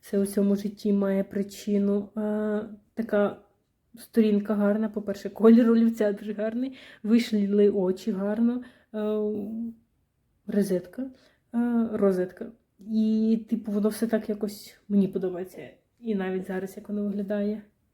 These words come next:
Так що да.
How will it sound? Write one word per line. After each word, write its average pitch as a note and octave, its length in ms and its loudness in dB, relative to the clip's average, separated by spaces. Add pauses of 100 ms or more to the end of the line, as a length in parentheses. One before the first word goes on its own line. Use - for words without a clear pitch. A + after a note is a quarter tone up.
(3750)
Так A#3 160 -6
що D4 160 2
да. C#4+ 320 2